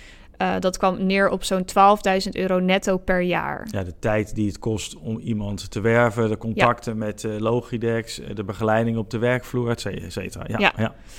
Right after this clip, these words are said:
Speaker 1: Ehm, en verder was, eh, v-, was relevant dat, eh, de leerlingen in het kader van hun M B O-opleiding verplicht waren om werkervaring op te doen.
Speaker 2: Mhm.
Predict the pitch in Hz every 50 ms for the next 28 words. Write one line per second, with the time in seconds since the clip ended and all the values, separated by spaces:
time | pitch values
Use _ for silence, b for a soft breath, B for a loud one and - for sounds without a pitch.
0 | B B B B B B - - 208 196 196 196 196 190 - - 202 196 - 214
1 | 220 226 226 208 202 202 196 196 - - - - 202 190 190 190 185 - - 196
2 | 196 196 190 - 196 190 180 190 185 - 190 190 190 - 190 185 180 - - -
3 | - - - - - - - - - - - - - - - - - - - -
4 | - 185 185 185 185 185 185 190 185 185 196 202 208 202 202 202 185 196 190 -
5 | - - 208 202 208 214 208 196 - 202 190 185 185 185 - - 190 185 185 185
6 | 190 196 170 196 185 190 180 180 180 185 175 175 - - 180 - 220 240 254 247
7 | - - 190 185 180 180 175 180 175 175 185 208 220 - 208 - 214 208 208 214
8 | 208 - 208 - - - 185 202 208 220 247 294 339 330 - - - 98 92 90
9 | 110 131